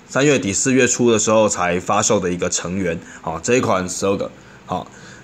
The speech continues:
那淤泥呢这个角色呢在变形的时候呢，它是作为一个，嗯，应该是雷龙吧，我一直称为它雷龙，没关系啊，就是雷龙好了，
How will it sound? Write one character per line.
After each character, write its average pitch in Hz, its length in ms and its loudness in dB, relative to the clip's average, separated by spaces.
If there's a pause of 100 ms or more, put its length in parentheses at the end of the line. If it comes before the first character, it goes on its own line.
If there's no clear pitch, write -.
那 87 500 -2 (180)
淤 170 220 6
泥 113 220 2
呢 117 200 4
这 127 100 0
个 117 120 4
角 92 200 0
色 117 200 4
呢 110 200 4
在 110 160 2
变 110 280 0
形 90 160 -4
的 92 100 0
时 95 160 -4
候 104 140 2
呢， 101 100 0
它 101 60 0
是 107 80 2
作 107 220 2
为 92 120 2
一 90 120 -2
个， 87 400 -2 (360)
嗯， 98 280 -6
应 156 100 -8
该 180 80 -2
是 160 160 -2
雷 104 220 4
龙 98 200 2
吧， 90 180 2
我 95 140 2
一 - 20 2
直 117 100 2
称 113 160 0
为 107 80 2
它 104 100 2
雷 85 220 0
龙， 85 200 -6
没 92 100 -4
关 110 160 0
系 113 100 0
啊， 101 60 4
就 101 100 0
是 113 60 2
雷 90 180 2
龙 87 180 -2
好 85 140 -8
了， 58 120 -8